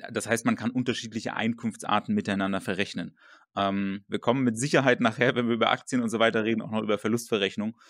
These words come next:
Ähm, bei Aktien ist es leider so ein bisschen eingeschränkt, ähm, und auch bei E T Fs. Aber bei anderen Einkunftsarten, wie zum Ga-, Beispiel Angestelltenverhältnis und, und, äh, Selbstständigkeit,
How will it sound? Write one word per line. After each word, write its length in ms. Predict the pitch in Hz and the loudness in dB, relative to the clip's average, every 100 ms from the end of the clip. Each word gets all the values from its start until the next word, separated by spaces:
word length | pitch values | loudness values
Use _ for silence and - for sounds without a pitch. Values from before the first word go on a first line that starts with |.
| - _ - | -20 _ 2
Ähm, 340 | 104 107 95 | 2 2 4
bei 120 | 104 | 2
Aktien 280 | 117 - 123 | 2 2 0
ist 40 | |
es 80 | 110 | 2
leider 220 | 110 117 | 4 4
so 80 | 110 | 2
ein 60 | 104 | -2
bisschen 200 | 113 98 | -2 0
eingeschränkt, 600 | 104 143 131 - 131 135 - - _ _ | 2 2 -2 0 0 -2 -12 -20 _ _
ähm, 360 | 104 107 104 - | 2 4 2 0
und 100 | 107 | -2
auch 140 | - | -2
bei 120 | 110 | -2
E 60 | 92 | -2
T 160 | 101 107 | 0 0
Fs. 160 | 127 - - _ _ | 0 -6 -14 _ _
Aber 280 | 98 107 107 | 2 4 6
bei 180 | 104 - | 4 4
anderen 320 | 123 151 131 | 4 4 4
Einkunftsarten, 640 | 110 110 113 - 95 95 104 | 2 2 -2 -2 0 0 -2
wie 100 | 131 | -2
zum 180 | 139 | 2
Ga-, 160 | 120 117 | 2 2
Beispiel 380 | 113 110 107 113 | 2 2 2 2
Angestelltenverhältnis 1000 | 107 117 - 107 - 104 104 104 101 98 | 2 2 0 -2 -2 -4 -2 -2 -4 -8
und, 260 | - 98 90 | -6 -6 -6
und, 320 | 95 92 90 - | -8 -8 -10 -8
äh, 120 | 92 | -2
Selbstständigkeit, 800 | 101 117 - 98 90 101 92 | -2 0 -2 -4 -2 -2 -2